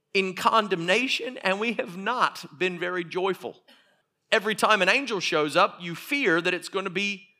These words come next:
a judgment angel. But now we have angels for the first time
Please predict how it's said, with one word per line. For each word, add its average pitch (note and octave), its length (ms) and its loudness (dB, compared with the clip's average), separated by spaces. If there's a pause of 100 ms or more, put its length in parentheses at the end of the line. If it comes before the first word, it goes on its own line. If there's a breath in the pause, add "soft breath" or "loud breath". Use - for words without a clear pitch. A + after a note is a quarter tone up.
(360)
a G3 80 6
judgment F#3+ 500 0
angel. B2 360 -6 (540)
But B3 160 4
now D4 340 6
we A3+ 200 2
have A3 280 4
angels G3+ 500 0
for A3+ 160 -2
the G#3 120 2
first C#4 500 -4
time A#3+ 380 0